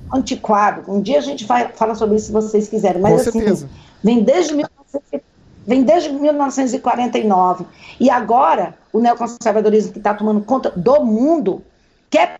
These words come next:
Speaker 1: passar para a sociedade as suas próprias crenças.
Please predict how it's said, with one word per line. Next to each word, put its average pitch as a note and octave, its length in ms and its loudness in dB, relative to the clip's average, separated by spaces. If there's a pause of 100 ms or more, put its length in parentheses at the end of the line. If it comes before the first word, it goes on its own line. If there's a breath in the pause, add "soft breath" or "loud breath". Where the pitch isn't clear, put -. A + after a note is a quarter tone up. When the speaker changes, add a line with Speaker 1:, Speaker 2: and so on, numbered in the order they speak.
Speaker 1:
passar C#4 580 -2
para G4+ 260 0
a D4 40 -2
sociedade C#4 720 -2
as C#4 140 -2
suas D#4+ 200 -4
próprias - 440 -4
crenças. - 800 -2